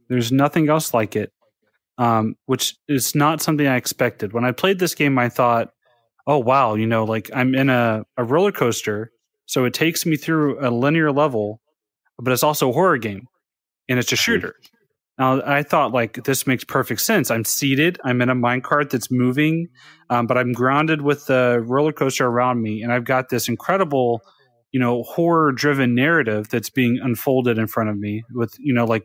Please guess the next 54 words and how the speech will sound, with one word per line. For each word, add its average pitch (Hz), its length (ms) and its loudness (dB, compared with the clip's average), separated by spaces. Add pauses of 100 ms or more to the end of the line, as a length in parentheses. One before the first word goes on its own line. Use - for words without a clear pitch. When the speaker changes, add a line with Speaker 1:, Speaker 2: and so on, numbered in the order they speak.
Speaker 1:
really 131 240 2
good 131 200 0
voice 120 300 0
acting, 120 440 0
great 117 260 -2
story." 113 540 -2 (480)
Um, 117 220 0
I 160 120 2
thought 139 280 2
that 131 120 2
was 123 120 0
gonna 123 180 0
be 117 360 0
a 120 120 -4
type 139 320 -2
of 110 160 -4
game 135 240 2
that 120 80 2
we 113 120 0
would 107 120 -4
see - 140 -2
a 113 60 2
lot 135 220 2
of, 117 160 0
and 110 100 -2
it 117 80 0
just 120 220 -2
didn't 113 160 0
happen. 107 420 -4 (640)
Um, 107 320 0
Speaker 2:
Hmm. 87 80 0 (400)
Speaker 1:
I, 135 100 2
I 135 220 -2
loved 156 280 2
it. 101 120 -2
I 120 120 0
thought 135 160 2
it - 20 2
was 123 160 0
so 135 140 0
much 135 180 -2
fun. 143 460 0
Um, 113 420 -2 (340)
this 147 160 0
is 151 300 0
one 147 180 0
of 127 120 0
the 127 100 2
f-, - 240 -10 (300)
only 190 460 2
V 147 200 2
R 143 220 2
games 160 580 -2
that 117 360 0